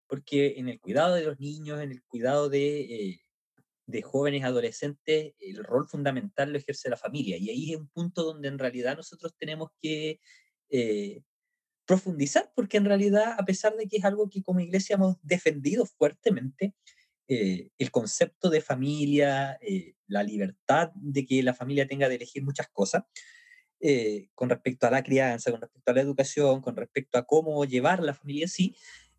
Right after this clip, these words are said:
eh, no lo hemos como analizado tanto, eh, en el último tiempo, creo yo. No sé si tú has visto que exista así a-, un, alguna clase de seminario o alguna, eh, algún tema que le hayan, eh, dado fuerte a,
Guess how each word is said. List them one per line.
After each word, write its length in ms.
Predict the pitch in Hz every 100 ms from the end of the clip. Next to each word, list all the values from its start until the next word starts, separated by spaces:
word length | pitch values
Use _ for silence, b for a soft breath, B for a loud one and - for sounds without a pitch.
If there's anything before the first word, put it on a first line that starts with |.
| -
eh, 720 | 165 160 160 156 151 151 - _ _ _ _ _ _ _ _ _ _ _ _
no 220 | 180 190
lo 100 | 214
hemos 240 | 220 240 247
como 240 | 240 220
analizado 760 | 208 202 175 - - 175 208 220
tanto, 720 | - 214 247 - 160 170 214 -
eh, 520 | 190 180 170 165 165 _ _ 170
en 160 | 170
el 80 | 160
último 380 | 190 190 190 160
tiempo, 340 | 185 190 214
creo 200 | 208 196
yo. 180 | 196 190
No 100 | 135
sé 160 | - 160
si 180 | 185
tú 100 | 185
has 100 | 165
visto 300 | 156 185 190
que 60 | 180
exista 440 | - - 135 -
así 280 | 185 196 196
a-, 160 | 196 185
un, 200 | 185 175
alguna 320 | 160 165 175
clase 280 | - - 170
de 80 | 147
seminario 720 | - 147 135 127 139 165 165
o 280 | 165 151 151
alguna, 540 | 147 143 160 151 147 _
eh, 160 | 135 123
algún 260 | 131 160 _
tema 300 | - 147 175
que 180 | 185 180
le 120 | 165 165
hayan, 380 | 170 175 170 _
eh, 340 | 143 127 - _
dado 460 | 139 160 175 160 160 _ _
fuerte 380 | 156 190 - 160
a, 400 | 143 135 135 -